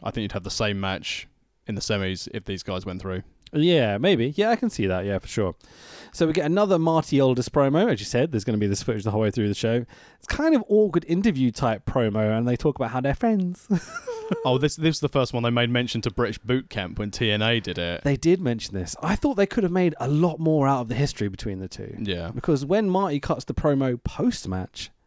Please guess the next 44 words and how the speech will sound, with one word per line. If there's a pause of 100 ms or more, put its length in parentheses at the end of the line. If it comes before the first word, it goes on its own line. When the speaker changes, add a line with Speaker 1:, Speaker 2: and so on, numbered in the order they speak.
(120)
Speaker 2:
like,
it's
so
emotional
how,
like,
Marty
was,
the, (200)
Aldis,
sorry, (300)
was
the
first
guy
that
Marty
kind
of
bumped
into
at
pro
Speaker 1:
Yeah.
Speaker 2:
wrestling
training
or
whatever,
and
Speaker 1:
Took
Speaker 2:
that's
Speaker 1:
him
Speaker 2:
such
Speaker 1:
under
his
wing,
doing
the
old
Speaker 2:
Yeah.
Speaker 1:
school
way
of,
like,